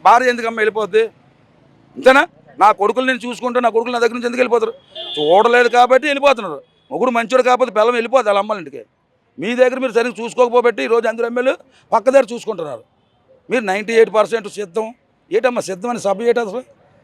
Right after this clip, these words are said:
దేనికి సిద్ధం? ఓడిపోవడానికి సిద్ధమా? ప్రజలను చంపడానికి సిద్ధమా? ఇంకా మిగిలిపోయిన భూములు పదమూడో తారీఖు టైం ఉందని అది దోచుకోవడానికి సిద్ధమా? ఏం మీరు చేశారు?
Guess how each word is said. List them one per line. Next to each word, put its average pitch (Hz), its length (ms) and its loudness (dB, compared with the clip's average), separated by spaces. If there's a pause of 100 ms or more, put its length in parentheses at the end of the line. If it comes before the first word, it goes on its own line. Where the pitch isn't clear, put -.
(200)
దేనికి 226 320 2
సిద్ధం? 220 240 -6
ఓడిపోవడానికి 196 560 -2
సిద్ధమా? 147 460 -10 (1000)
ప్రజలను 214 220 2
చంపడానికి 220 500 -2
సిద్ధమా? 185 480 -2 (440)
ఇంకా 190 160 0
మిగిలిపోయిన 254 400 -2
భూములు 240 320 0
పదమూడో 233 340 2
తారీఖు 240 240 0
టైం 226 180 -4
ఉందని 233 220 -6
అది 247 280 -4
దోచుకోవడానికి 214 720 0
సిద్ధమా? 165 420 -4 (1800)
ఏం 254 260 4
మీరు 262 120 -2
చేశారు? 233 520 2